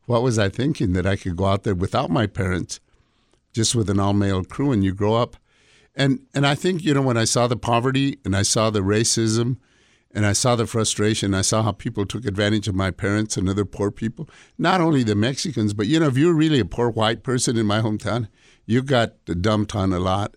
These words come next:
And, you know, we had some really good white friends that were very poor.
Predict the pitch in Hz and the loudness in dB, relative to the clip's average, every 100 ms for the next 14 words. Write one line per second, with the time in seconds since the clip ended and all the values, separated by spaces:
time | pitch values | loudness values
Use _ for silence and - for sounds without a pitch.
0 | - 98 101 104 98 101 95 - 90 90 | -4 0 2 2 2 2 0 -2 -4 -2
1 | 92 101 95 101 98 - 101 92 101 95 | 0 0 -2 -2 -4 -4 -4 -4 -4 -2
2 | 92 92 87 90 92 90 - 87 101 | 0 0 -2 0 -2 -2 -4 -4 -4